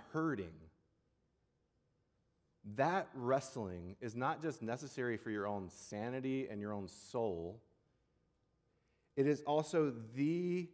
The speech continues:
space for other people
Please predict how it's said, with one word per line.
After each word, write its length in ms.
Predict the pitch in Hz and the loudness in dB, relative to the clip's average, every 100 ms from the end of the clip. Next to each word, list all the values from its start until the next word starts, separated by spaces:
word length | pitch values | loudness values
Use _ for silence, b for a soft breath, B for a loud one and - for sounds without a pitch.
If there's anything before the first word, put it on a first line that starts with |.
| - _ _ _ | -16 _ _ _
space 1120 | - - - - 131 123 98 - - - - - _ _ _ _ _ _ _ _ _ _ _ _ _ _ _ _ _ | -14 -12 -10 -2 2 2 0 -4 -12 -14 -18 -20 _ _ _ _ _ _ _ _ _ _ _ _ _ _ _ _ _
for 180 | - 123 - | -4 -4 -2
other 420 | - 131 135 147 139 | 2 2 2 0 0
people 680 | - 143 135 123 95 87 | -6 -6 -4 -4 -6 -8